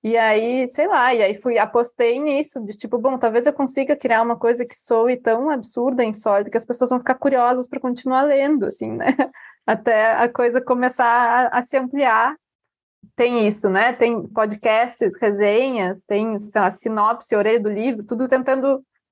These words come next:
dar a entender que a história se aprofunda depois, né? Tipo, não desista. Mas sim, era um medo que eu tinha, né? De, "Ah, parece que eu vou contar uma história de amor e acho que,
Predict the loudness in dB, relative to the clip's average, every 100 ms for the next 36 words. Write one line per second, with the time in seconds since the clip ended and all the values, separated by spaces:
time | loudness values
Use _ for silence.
0 | _ -2 0 2 2 0 -2 0 2 2
1 | 0 -4 -4 -2 -2 -4 -4 -4 -4 0
2 | 2 2 2 0 -2 -8 -12 -8 -2 -2
3 | 0 2 2 2 2 0 0 2 2 0
4 | -4 -6 -4 -4 -2 -2 -2 -2 -6 -12
5 | -12 -16 _ -4 0 0 2 0 2 2
6 | 2 2 2 2 0 -2 -2 -2 0 0
7 | 0 -2 -4 -4 -2 2 2 0 -2 -2
8 | 0 0 0 0 -2 -2 -2 -2 -2 -2
9 | -2 -2 0 -2 0 0 0 0 -2 -2
10 | -2 -4